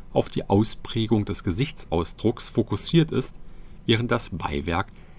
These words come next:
eine eher summarische Behandlung erfährt. Bei der Charakterisierung des Gesichts meistert Hermann Prell eine Gratwanderung. Indem der Pharisäer trotz seines zerstörerischen Handels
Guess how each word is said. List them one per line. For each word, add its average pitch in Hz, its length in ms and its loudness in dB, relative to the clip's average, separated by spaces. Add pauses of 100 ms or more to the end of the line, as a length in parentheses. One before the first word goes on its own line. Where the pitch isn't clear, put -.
(100)
eine 117 180 4
eher 117 180 -2
summarische 85 680 2
Behandlung 80 480 -2
erfährt. - 580 -8 (1700)
Bei 82 100 4
der 92 140 4
Charakterisierung 104 920 4
des - 200 -2
Gesichts 104 640 -2 (400)
meistert 90 460 4
Hermann 87 260 2
Prell 90 300 0
eine 104 180 0
Gratwanderung. - 920 -2 (1080)
Indem 87 320 2
der 95 140 2
Pharisäer 92 640 2
trotz - 320 0
seines 101 320 4
zerstörerischen 95 960 0
Handels 156 420 4